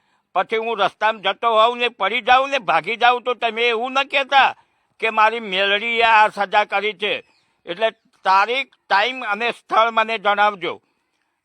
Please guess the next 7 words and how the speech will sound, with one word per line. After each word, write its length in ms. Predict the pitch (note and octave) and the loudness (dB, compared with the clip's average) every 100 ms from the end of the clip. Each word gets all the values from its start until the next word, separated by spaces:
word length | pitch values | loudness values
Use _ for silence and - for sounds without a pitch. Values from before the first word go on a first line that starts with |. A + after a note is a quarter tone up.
| _ - | _ -6
અરવિંદ 340 | F3 G#3 A3 | -4 -4 -6
ભુવાજી, 680 | F3 F#3+ G#3 G#3+ C4 C#4 G#4+ - | -2 4 4 4 -2 -6 -10 -2
આ 140 | F#3 | 0
મારી 300 | G3+ G3+ G#3 | 4 2 2
તમને 340 | G3+ G3+ G#3 G#3 | -4 -6 -4 -10
ખુલ્લી 400 | - F#3+ G3+ F#3+ | -8 -6 -6 -6
ચેલેન્જ. 600 | G3 F#3 G3 G#3+ F3+ | -4 -4 0 0 -2